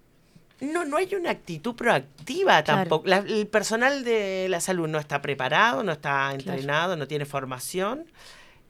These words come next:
Speaker 1: Y no hay una actitud proactiva para saber. O sea, nosotras, yo contaba, nosotros, uno de los grupos con los que nosotros pusimos en marcha funcionó en Rivera.
Speaker 2: Ujú.
Speaker 1: Y en Rivera conocimos un médico, ginecólogo, Matías,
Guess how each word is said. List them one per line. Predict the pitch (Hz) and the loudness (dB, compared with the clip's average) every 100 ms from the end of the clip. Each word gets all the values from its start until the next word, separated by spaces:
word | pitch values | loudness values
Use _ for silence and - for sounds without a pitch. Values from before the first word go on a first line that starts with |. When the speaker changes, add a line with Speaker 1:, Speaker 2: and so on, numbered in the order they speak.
| - | -4
Speaker 1:
Y | 220 | 0
no | 233 | 0
hay | 392 | 0
una | 392 202 | 2 0
actitud | 156 151 147 190 | -2 -8 -4 -4
proactiva | 165 123 123 - 285 226 | -2 -4 -4 -8 -2 -2
para | 147 131 120 | 0 -2 -4
saber. | - 131 127 120 110 - | -2 0 0 0 -6 -10
O | |
sea, | - 147 123 110 - - - - - - | -2 0 0 -4 -12 -20 -18 -16 -18 -6
nosotras, | 156 156 208 208 - _ _ - | -2 0 0 -2 -4 _ _ -16
yo | - 160 | -14 -8
contaba, | 156 151 165 147 | -6 2 4 2
nosotros, | 143 147 160 151 | -2 -10 -10 -6
uno | 190 | -2
de | 190 | 0
los | 165 | -2
grupos | 160 165 165 | -6 -8 -10
con | - 147 | -6 -4
los | 143 | -4
que | 143 - | -8 -10
nosotros | 147 123 120 160 151 - - - | -8 -6 -4 -6 -6 -10 -14 -16
pusimos | - 147 170 170 | -8 -6 -6 -6
en | 151 | -2
marcha | 156 - 185 | -2 -2 -6
funcionó | 147 - 170 151 143 147 | -8 -8 -6 -4 -2 -2
en | 156 | -2
Rivera. | 143 135 127 117 - _ - | -6 -6 -4 -6 -10 _ -18
Speaker 2:
Ujú. | 185 - 202 202 - - | -14 -8 -8 -10 -16 -4
Speaker 1:
Y | 175 | -2
en | 196 | 0
Rivera | 214 226 233 | 0 0 -2
conocimos | 220 190 180 185 175 170 | -2 -4 -4 -6 -6 -6
un | 180 | -2
médico, | 196 185 175 160 | 0 -2 -2 -6
ginecólogo, | - 151 151 185 190 190 190 254 _ _ _ | -4 -6 -2 0 0 0 -2 -4 _ _ _
Matías, | 151 143 143 156 175 - | -6 -6 -6 -12 -12 -12